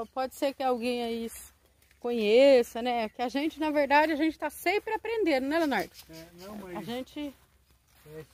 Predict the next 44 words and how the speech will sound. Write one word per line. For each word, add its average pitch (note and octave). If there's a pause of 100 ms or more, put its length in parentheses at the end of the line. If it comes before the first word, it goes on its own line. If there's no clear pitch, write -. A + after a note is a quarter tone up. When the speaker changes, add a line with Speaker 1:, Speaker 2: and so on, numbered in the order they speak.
Speaker 2:
aí G#3+
mesmo. E3+ (160)
Speaker 1:
É. G#3
Speaker 2:
O F#3+
inhame, E3+ (720)
o D3
inhame D#3+
come G#3
a G#3
batata, G3
a -
taioba E3 (100)
come G#3+
a A3
folha, C#3
né? C#3
Speaker 1:
É. F3+ (580)
E A#3+
o C#4+
Leonardo D#4+
fez E4+
essa D#4+
cerquinha D4+
aqui, F#4+
por A#4
quê, F#4
Leonardo? D#4 (720)
Speaker 2:
Os -
patos, F3
né? G3 (340)
Speaker 1:
Os -
patos? D#4 (540)
Mas C4
também F4+
não G#4+
é A4
só -
os -
patos F#4
não, C#4+
né, D4+
Leonardo? B3
Speaker 2:
É, D#3
os -